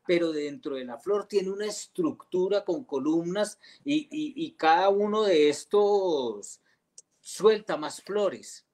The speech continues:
de estas ramificaciones. Entonces son cosas incomprensibles. Yo creo que son unos universos muy grandes dentro de lo pequeño que somos,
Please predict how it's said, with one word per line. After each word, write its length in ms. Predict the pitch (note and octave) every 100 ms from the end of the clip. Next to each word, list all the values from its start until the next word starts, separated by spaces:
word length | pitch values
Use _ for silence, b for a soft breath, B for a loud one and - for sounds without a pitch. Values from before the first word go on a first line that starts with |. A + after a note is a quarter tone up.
| _ _ _ _ _ _ _ _ _ _
de 100 | C#3
estas 260 | C3+ F#3 F3
ramificaciones. 880 | D#3+ C#3 A#2+ B2 A#2 G#2 F#3+ F3 B2+
Entonces 340 | B2 D3+ F3
son 140 | G#3
cosas 320 | G3+ G#3 G#3+ A3+
incomprensibles. 1000 | - D#3 D#3+ C3 A#2 F3 E3+ F3 G3 B B
Yo 160 | B2+ C3+
creo 240 | F3+ G3
que 100 | G3
son 240 | C#3+ D3 F3
unos 340 | F#3+ G3 -
universos 540 | E3 C3+ B2+ B2+ F3+ F#3+
muy 200 | F#3 F3+
grandes 460 | F#3+ F3+ F3+ F3+
dentro 560 | D#3+ C#3 C3+ - D3+ C#3
de 140 | C3+
lo 180 | C3 B2+
pequeño 480 | B2 - D#3 F#3+ G3
que 100 | D#3
somos, 460 | D#3 C3+ B2+ A#2